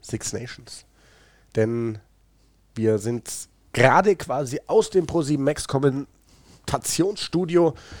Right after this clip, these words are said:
hierher gefahren und haben gesagt, jetzt zeichnen wir noch schnell den Podcast auf mit Basti Himmer und mit den Six Nations. Drei Spiele haben wir gesehen und vielleicht fangen wir diesmal rückwärts an, weil wir gerade noch frisch die Eindrücke haben.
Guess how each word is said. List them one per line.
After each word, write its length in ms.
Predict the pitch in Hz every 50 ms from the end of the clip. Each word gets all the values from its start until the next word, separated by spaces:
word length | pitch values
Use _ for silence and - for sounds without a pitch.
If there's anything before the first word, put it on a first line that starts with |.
| - - - _
hierher 300 | - 135 127 120 143 156
gefahren 340 | 139 - - 139 139 139 135
und 140 | 127 113
haben 100 | 117 123
gesagt, 300 | 120 117 110 117 113 -
jetzt 240 | 120 123 - - -
zeichnen 340 | - 127 120 120 117 123 120
wir 80 | 120 117
noch 120 | 113 104
schnell 160 | - 117 113
den 120 | 107 110 -
Podcast 440 | - 131 - - 123 117 - -
auf 160 | - 113 101 120
mit 200 | 135 165 160 -
Basti 320 | 143 120 123 - - 127
Himmer 300 | 113 127 135 131 139 -
und 240 | - 311 302 - -
mit 160 | 247 - -
den 140 | 220 202 196
Six 260 | - - 196 - -
Nations. 440 | 170 160 180 170 - 180 147 - - - - - - - -
Drei 140 | - 147 156
Spiele 240 | 143 - 147 143 139
haben 80 | 139
wir 80 | 143 139
gesehen 220 | 123 120 139 160
und 80 | 160 135
vielleicht 240 | - 143 139 135 -
fangen 140 | 147 147 147
wir 80 | 139
diesmal 400 | 123 156 180 165 175 151 151 - - _ - - - - - _ _ _ _ _ -
rückwärts 480 | 113 123 113 - - 135 113 - -
an, 260 | - 123 139 151 143
weil 440 | 127 123 131 143 151 156 156 160 - - _
wir 260 | - 123 139 147 139
gerade 460 | - - - 127 131 139 165 160 160
noch 160 | 139 139 117
frisch 320 | - - - 151 175 - -
die 120 | 170 117
Eindrücke 440 | 113 143 156 - 143 147 - 139 123
haben. 260 | 127 135 139 139 131